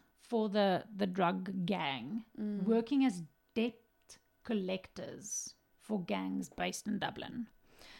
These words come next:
Speaker 1: So they were almost like, they didn't distribute drugs, they didn't move drugs around.
Speaker 2: Mm.
Speaker 1: All that they did was, they didn't physically sell drugs, as far as I know.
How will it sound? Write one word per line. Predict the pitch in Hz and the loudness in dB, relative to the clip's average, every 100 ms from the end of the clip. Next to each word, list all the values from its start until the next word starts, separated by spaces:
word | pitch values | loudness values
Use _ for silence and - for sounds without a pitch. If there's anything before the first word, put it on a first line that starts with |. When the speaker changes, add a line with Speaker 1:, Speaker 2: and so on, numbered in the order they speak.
| - | -18
Speaker 1:
So | - 262 | -2 0
they | 202 226 | 6 6
were | 262 311 - | 8 4 4
almost | 247 240 247 - | 4 6 4 2
like, | 220 220 202 | 0 0 0
they | 208 226 262 277 277 240 196 | 2 2 2 -2 -4 -8 -2
didn't | 233 247 269 269 - - - _ _ 190 | 2 4 2 0 -6 -16 -20 _ _ -4
distribute | 226 - - 240 208 220 226 - 185 | -4 -4 -6 -2 0 2 0 -2 -8
drugs, | 190 202 202 196 - - - - | 2 2 2 -2 -2 -4 -6 -4
they | 190 196 | 0 0
didn't | 185 208 220 220 220 220 - - _ _ _ - | 0 0 2 2 2 0 -10 -12 _ _ _ -4
move | 233 180 190 214 226 226 196 | 2 6 8 12 12 12 8
drugs | 180 208 185 185 | 4 6 4 2
around. | 190 175 190 226 254 | 2 2 0 -2 0
Speaker 2:
Mm. | 220 208 196 - _ | -2 -2 -8 -14 _
Speaker 1:
All | 262 254 | -2 0
that | 240 - _ | -2 -8 _
they | 208 214 | -2 0
did | 202 190 175 - _ | 0 -2 -4 -14 _
was, | 196 196 | -4 -2
they | 175 | 0
didn't | 196 240 | 4 4
physically | - 220 202 190 | 2 -2 -2 -4
sell | 175 165 185 | -2 0 0
drugs, | 165 - - - | -2 -8 -10 -8
as | 196 | -8
far | - 170 | -8 -8
as | 170 | -8
I | 185 | -8
know. | 180 - | -8 -12